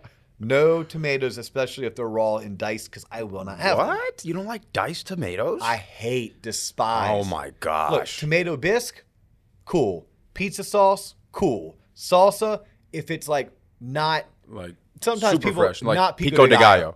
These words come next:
Speaker 1: Can't do pico. Regular salsa, love it.
Speaker 2: What?
Speaker 1: Yep, just don't.
Speaker 2: Okay,
Speaker 1: So,
Speaker 2: here we are.
Speaker 1: weird.
Speaker 2: Yeah.
Speaker 1: So today's episode is gonna mirror that one. It, we had success with that
Speaker 2: Mm-hmm.
Speaker 1: show,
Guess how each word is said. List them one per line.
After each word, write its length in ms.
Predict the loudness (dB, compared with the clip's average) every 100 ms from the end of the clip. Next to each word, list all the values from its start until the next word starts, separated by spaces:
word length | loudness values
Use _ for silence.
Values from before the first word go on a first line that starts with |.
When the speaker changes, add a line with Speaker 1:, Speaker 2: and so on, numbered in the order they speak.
| -12
Speaker 1:
Can't 240 | -6 -6 -4
do 80 |
pico. 460 | -8 -10 -8 -8 -8 _ _
Regular 300 | 0 2 0
salsa, 440 | 0 0 0 -6 -6
love 280 | 2 2 2
it. 100 | -8
Speaker 2:
What? 300 | -16 -20 -4
Speaker 1:
Yep, 220 | -4 -4
just 180 | -14 -10
don't. 220 | -8 -8 _ -14
Speaker 2:
Okay, 80 | -10
Speaker 1:
So, 300 | -4 -2 -4 -12 _
Speaker 2:
here 100 | -14
we 140 | -14
are. 120 | -16 -10
Speaker 1:
weird. 320 | -2 -2 -2 _ _
Speaker 2:
Yeah. 80 | -20 -20 _ _
Speaker 1:
So 160 | -4 -2
today's 340 | 2 2 2
episode 560 | -4 -4 -2 0 -2 -10 _ _ _
is 160 | -12 -4
gonna 220 | -2 -2
mirror 420 | -4 -4 0 0 0
that 220 | -2 -2
one. 200 | -4 -4
It, 200 | -8 -8
we 100 | -10
had 160 | -10
success 640 | -10 -12 -12 -4 -4 -4 -14
with 140 | -8
that 160 | -6 -4
Speaker 2:
Mm-hmm. 120 | -2
Speaker 1:
show, 400 | 0 0 -2 -4